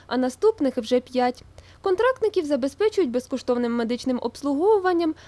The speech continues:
безкоштовним харчуванням, службовим житлом та пільговим відпочинком у санаторіях Міністерства оборони.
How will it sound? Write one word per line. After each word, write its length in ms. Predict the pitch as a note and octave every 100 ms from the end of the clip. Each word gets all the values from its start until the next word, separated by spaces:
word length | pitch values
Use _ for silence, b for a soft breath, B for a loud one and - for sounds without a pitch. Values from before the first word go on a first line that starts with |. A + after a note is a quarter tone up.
| B
безкоштовним 600 | E4+ - G4+ - A4+ D#4+
харчуванням, 800 | C4 B3 - B3 C#4+ F#4+ F#4 E4 B B
службовим 560 | - F#4+ G4+ A4 A4 D4+
житлом 380 | C#4 C#4 E4+ G#4 -
та 140 | - A#4+
пільговим 420 | - G#4 F#4 D#4+ C4+
відпочинком 680 | B3+ B3+ A#3+ E4+ F#4+ D#4+ C#4
у 100 | A4
санаторіях 640 | E4 B3+ B3 C#4+ D4 -
Міністерства 580 | B3 A#3+ - B3 - C4
оборони. 640 | C4 A#3+ C4+ C4+ C4 C4